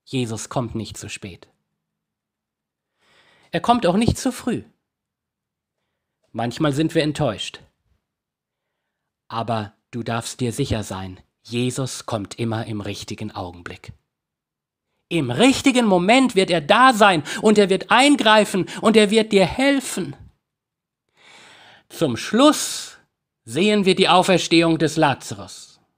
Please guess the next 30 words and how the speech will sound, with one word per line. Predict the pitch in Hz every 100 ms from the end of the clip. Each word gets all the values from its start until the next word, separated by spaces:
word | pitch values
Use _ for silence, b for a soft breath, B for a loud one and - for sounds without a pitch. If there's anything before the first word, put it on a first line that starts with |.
| _ _ _ _ _ _ b b b b _ 107
Die | -
Auferstehung | 147 226 240 233 - 196 185 175
des | 170 -
Lazarus | 131 120 - - 120 - 113
war | 104
ein | 104 98
Zeichen, | - - 165 143 - 90 95 _ _ _ _ _ -
ein | 131 113
Zeichen | - 196 185 233 247 233
für | - 208
die | 185
Jünger, | 151 151 156 151 - _ _ _ _ -
aber | 202 226 214 170
auch | 185 - - -
ein | 147 113 -
Zeichen | - 170 170 170 156 -
für | 143
uns | 131 131 -
heute. | 131 101 - 92 _ _ _ _ _ _ _ _ _ _ _ B B B B B B
Inwiefern | 220 240 302 - 233 240
war | 208 202
die | 175
Auferstehung | 233 247 233 220 220 220
des | 214
Lazarus | 196 175 - 190 208 208
ein | 202
Zeichen | - 175 165 190
für | -
die | 202
Jünger? | 202 262 202 95